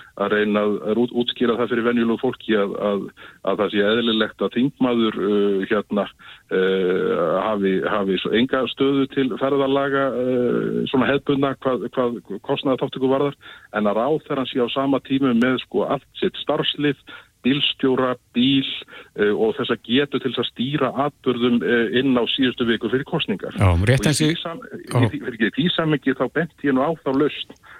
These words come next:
Speaker 1: sem er möguleg að, að bara komi sú stað upp að það verði að taka, eh, skóflustungu af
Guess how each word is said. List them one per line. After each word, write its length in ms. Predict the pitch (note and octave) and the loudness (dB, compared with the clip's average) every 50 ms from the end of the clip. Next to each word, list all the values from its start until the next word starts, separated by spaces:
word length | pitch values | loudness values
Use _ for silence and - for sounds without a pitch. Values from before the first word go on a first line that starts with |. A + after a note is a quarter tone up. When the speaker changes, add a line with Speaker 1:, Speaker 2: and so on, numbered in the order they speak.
| - | -20
Speaker 1:
sem 200 | _ - B2 A2+ | _ -4 0 0
er 120 | A#2+ A2+ A#2+ | 2 2 4
möguleg 460 | C3+ C#3+ C3 A#2 G#2+ G2+ G2 G2 G2 F#2 | 2 2 2 2 0 0 0 0 0 0
að, 160 | F#2+ F2+ - | -2 -2 0
að 160 | G2 G2+ F#2+ - | -2 -2 0 0
bara 160 | G#2 G2 G2+ | -2 -2 -2
komi 380 | - - A#2+ C3+ - G3 F3 | -4 -2 0 2 2 2 0
sú 140 | D3 - A#2+ - | 0 -2 -4 -2
stað 300 | - C3 B2 A#2+ G#2 G#2 | -2 0 0 2 0 0
upp 300 | - - - _ - G#2+ | 0 -2 -6 _ -2 -2
að 140 | G2+ F#2+ - _ - - - _ _ - | -2 -2 -6 _ -20 -20 -20 _ _ -4
það 180 | G#2+ G2+ G2+ | -2 0 0
verði 400 | G#2+ A#2 C3 C#3 C#3 B2 A#2+ A#2 | 0 0 2 0 0 0 0 0
að 140 | A2+ A2+ - | 0 0 -2
taka, 400 | - C3 B2+ A#2+ - - A2+ G#2+ G#2 G#2 G2 - - | -2 -4 -4 -4 -4 -4 -2 -2 0 -2 -2 -4 -6
eh, 480 | F2+ F2+ F2 F2 G#2 G#2+ G#2+ - - - - _ - | -6 -6 -4 -4 -6 -6 -8 -10 -18 -20 -20 _ -8
skóflustungu 800 | - - A#2+ C3+ - C3 B2 A#2 - - B2+ A#2+ - - A2+ A2 A2 G#2+ G#2+ | -2 0 0 0 2 0 0 0 0 0 -2 -2 0 0 0 2 2 2 2
af 180 | G#2 G2+ G2 | 0 0 -2